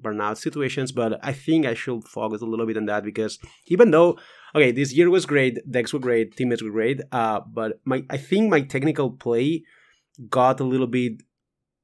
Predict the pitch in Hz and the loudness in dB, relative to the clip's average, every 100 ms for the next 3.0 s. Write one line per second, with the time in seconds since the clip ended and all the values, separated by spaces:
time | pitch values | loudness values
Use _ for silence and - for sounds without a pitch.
0 | _ _ _ _ - 180 170 165 147 - | _ _ _ _ -2 4 6 6 4 -2
1 | - - 202 185 170 131 143 147 143 135 | -20 0 2 4 6 6 6 2 2 0
2 | 127 123 123 151 156 151 170 170 170 | 0 0 -2 -2 -2 0 2 2 0